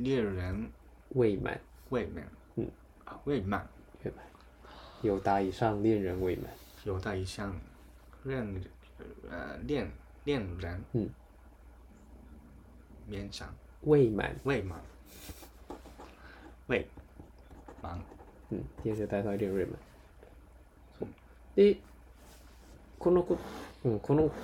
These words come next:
Speaker 2: まま言うたらもうその状況を表せるし、
Speaker 1: うんうん。
Speaker 2: 通じると思うよ、普通に。
Speaker 1: あー。
Speaker 2: 「友達以上、恋人未満」で言うたら。
Speaker 1: うん。
Speaker 2: で、ちなみに、この後の「恋人未満」は、中国語になんか有名な、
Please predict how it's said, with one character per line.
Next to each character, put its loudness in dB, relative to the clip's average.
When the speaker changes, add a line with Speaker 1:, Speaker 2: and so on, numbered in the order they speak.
Speaker 2:
ま 8
ま 10
言 12
う 10
た 2
ら 0
も -2
う -2
そ -4
の 0
状 2
況 -2
を 2
表 -2
せ -2
る -2
し、 -16
Speaker 1:
う -2
ん -2
う -2
ん。 -6
Speaker 2:
通 2
じ 6
る 4
と -4
思 -10
う -10
よ、 -10
普 -16
通 -10
に。 -4
Speaker 1:
あ 0
ー。 2
Speaker 2:
「友 6
達 6
以 6
上、 0
恋 2
人 2
未 0
満」 -4
で -4
言 -4
う -10
た -12
ら。 -10
Speaker 1:
う -8
ん。 -4
Speaker 2:
で、 6
ち 0
な 8
み 8
に、 4
こ -2
の 6
後 4
の 4
「恋 12
人 10
未 10
満」 4
は、 6
中 2
国 10
語 10
に 4
な -4
ん -6
か -6
有 4
名 2
な、 -2